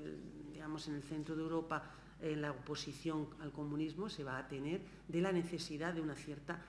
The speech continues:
relación entre las nacionalidades que después serán oprimidas por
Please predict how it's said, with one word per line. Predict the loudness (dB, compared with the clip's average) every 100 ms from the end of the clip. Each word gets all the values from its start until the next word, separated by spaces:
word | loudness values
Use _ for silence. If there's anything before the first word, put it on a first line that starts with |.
| -10
relación | -6 0 0 0 -2 -4 -2 0 0 -4 -12 -16 -6
entre | -2 0
las | 0 0
nacionalidades | -6 -6 -4 -4 -4 -2 0 2 0 -2 -10 -16 -18 -12
que | 8 8
después | 10 6 4 4
serán | 6 6
oprimidas | 6 4 4 4 2
por | 0 0 0 0